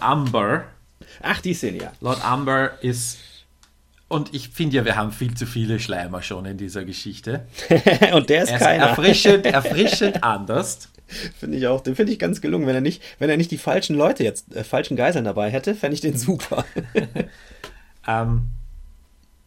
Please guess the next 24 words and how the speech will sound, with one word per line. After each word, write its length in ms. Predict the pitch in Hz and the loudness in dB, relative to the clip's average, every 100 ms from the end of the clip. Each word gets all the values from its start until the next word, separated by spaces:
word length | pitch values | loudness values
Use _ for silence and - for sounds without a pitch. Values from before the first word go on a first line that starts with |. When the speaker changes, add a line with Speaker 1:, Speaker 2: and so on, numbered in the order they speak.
| _ | _
Speaker 2:
ja. 440 | - 113 95 - - _ _ _ _ _ _ _ _ _ _ _ _ _ | -8 -6 -6 -8 -14 _ _ _ _ _ _ _ _ _ _ _ _ _
Gut, 220 | 127 110 120 - _ _ _ | -12 -12 -14 -20 _ _ _
das 260 | 110 110 - | -16 -14 -10
ist 100 | 127 | -8
es 160 | 117 | -8
dann 120 | 104 92 | -10 -12
eigentlich. 420 | 95 98 95 104 | -12 -12 -8 -2
Speaker 1:
Mich 160 | 180 | 0
hat's 160 | 220 - | 0 -2
überrascht, 440 | 165 180 165 - - | 0 2 2 0 0
Osha 300 | 196 165 120 | 2 2 2
wiederzusehen, 500 | 110 104 104 104 104 | 0 -2 -4 -4 -4
muss 140 | 131 | -6
ich 100 | 135 | -4
ehrlich 240 | 120 147 | -2 -2
sagen. 400 | 123 123 160 262 - - - - | -2 -2 -2 -6 -12 -20 -20 -14
Speaker 2:
Aber 140 | - 120 | -6 -2
wir 100 | 120 | 0
haben 100 | 170 | 2
doch, 220 | 185 - | 0 0
wir 80 | 131 | -2
haben 140 | 147 | 0
doch, 260 | 160 165 - | 0 0 -2
äh, 380 | 131 127 123 | 2 2 2